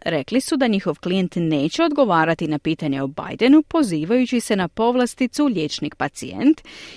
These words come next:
i pravo da se ne dovede u pravni rizik prema petom amandmanu. Republikanska stranka provodi istragu o Bidenovom mandatu nakon što je bivši predsjednik nedavno dobio dijagnozu raka nakon napuštanja dužnosti.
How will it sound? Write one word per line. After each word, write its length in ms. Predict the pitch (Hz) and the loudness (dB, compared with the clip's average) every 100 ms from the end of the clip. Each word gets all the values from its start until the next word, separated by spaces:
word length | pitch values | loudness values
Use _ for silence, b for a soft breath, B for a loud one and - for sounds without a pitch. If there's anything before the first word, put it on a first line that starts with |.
| - | -2
i 100 | 359 | 0
pravo 540 | - 165 - - 320 | 2 0 0 2 2
da 220 | 240 139 | 4 0
se 220 | 156 254 233 | 0 2 4
ne 160 | 170 | 2
dovede 460 | 139 131 139 190 285 | 0 0 0 4 2
u 60 | |
pravni 400 | 277 196 180 165 | 2 2 2 0
rizik 400 | 147 165 180 233 | 0 -2 0 -2
prema 360 | - 170 165 202 - | 0 0 2 0 -2
petom 420 | 160 135 - 170 - | -4 -4 -2 -2 -2
amandmanu. 760 | 185 190 185 180 165 160 156 139 - B B B B B - | 0 0 0 0 2 2 2 -2 -8 B B B B B -2
Republikanska 800 | 311 320 247 202 214 196 - 202 | 0 2 2 4 4 0 2 0
stranka 460 | - 262 262 285 | 2 2 4 2
provodi 460 | 262 190 160 156 143 | 2 2 2 0 0
istragu 480 | 214 - - 185 170 | 0 0 0 2 4
o 100 | 165 | 2
Bidenovom 720 | 143 147 143 151 147 139 135 | 2 0 0 0 0 -2 -4
mandatu 600 | 147 147 117 - - 359 330 | -4 -4 -6 -8 -4 2 2
nakon 320 | 143 - 160 | 2 0 -4
što 200 | - 190 | 0 0
je 60 | |
bivši 360 | 220 330 240 147 | 4 4 4 -2
predsjednik 720 | - 170 233 285 302 208 151 | -2 2 2 2 2 2 2
nedavno 640 | 196 285 269 285 262 302 - | 2 4 4 6 6 6 4
dobio 500 | 202 160 165 262 302 | -2 -2 0 2 2
dijagnozu 580 | 254 240 196 190 202 180 | 4 2 2 0 0 -2
raka 400 | 131 - 285 320 | -4 -2 2 2
nakon 440 | 262 123 - 202 | 2 -2 -4 0
napuštanja 640 | 220 226 - 143 - 180 190 | 0 -2 -4 -6 -4 -2 0
dužnosti. 640 | 202 185 180 160 - 143 | 0 2 0 -2 -2 -4